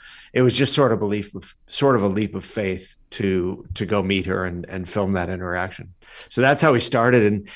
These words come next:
from the beginning, I wanted the film to not be categorized as the typical skate film or a genre film. And so, um, that's why that scene shows up at the beginning of the movie, because,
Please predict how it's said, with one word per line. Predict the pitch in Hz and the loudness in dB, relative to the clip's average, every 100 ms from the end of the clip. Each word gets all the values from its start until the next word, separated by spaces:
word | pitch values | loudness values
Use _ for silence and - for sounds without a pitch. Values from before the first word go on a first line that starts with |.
| - - - | -18 -18 0
from | 165 | 2
the | 170 | 4
beginning, | 143 107 123 135 117 | 4 2 2 2 -2
I | 90 107 | -4 -4
wanted | 107 98 110 110 | -4 -4 -4 -6
the | - | -10
film | - 113 107 | -10 -8 -8
to | 98 107 | -8 -6
not | 101 95 98 98 - _ _ _ - - - - - _ - _ | -6 -4 -4 -4 -8 _ _ _ -20 -20 -20 -20 -20 _ -20 _
be | 131 113 | -4 -4
categorized | - 120 113 98 104 98 98 95 | 0 0 2 0 -2 -2 -4 -6
as | 101 | -8
the | 92 92 | -8 -8
typical | 117 - - 98 | -6 -6 -10 -12
skate | - 107 101 - | -6 -4 -4 -4
film | 110 101 98 | -2 -2 -4
or | 98 98 | -4 -4
a | |
genre | 90 104 104 104 | -2 -2 -2 -2
film. | 98 110 92 90 | -6 -6 -6 -8
And | 92 90 _ - - - - | -12 -16 _ -20 -20 -20 -10
so, | - 110 101 98 - - - | 0 4 4 0 -14 -20 -8
um, | - 110 98 90 87 - - - | -2 0 0 -2 -6 -12 -16 -2
that's | 123 120 | -2 0
why | 123 110 | 0 2
that | 104 101 | 0 -2
scene | - 110 104 98 101 | -6 -6 -4 -6 -6
shows | - 117 98 | -6 -4 -2
up | 101 - | -4 -6
at | - | -14
the | 90 | -12
beginning | 98 135 107 104 | -6 -4 -2 -4
of | |
the | 92 | -6
movie, | 90 98 104 | -4 -4 -4
because, | 98 98 - 95 87 - | -6 -8 -6 -6 -6 -12